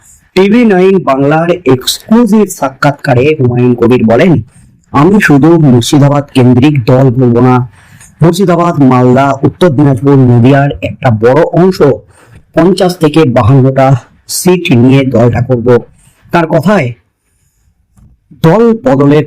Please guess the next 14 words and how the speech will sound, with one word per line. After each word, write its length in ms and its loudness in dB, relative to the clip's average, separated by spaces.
পক্ষে 560 0
তার 180 0
কিন্তু 380 2
রীতিমতো 840 0
একটা 280 -2
যে 240 2
জল্পনা 480 0
চলছিল, 480 0
সেই 240 0
জল্পনাতেই 720 0
কিন্তু 440 0
শিলমোহর 560 0
দিয়ে 200 0
দিলেন 320 2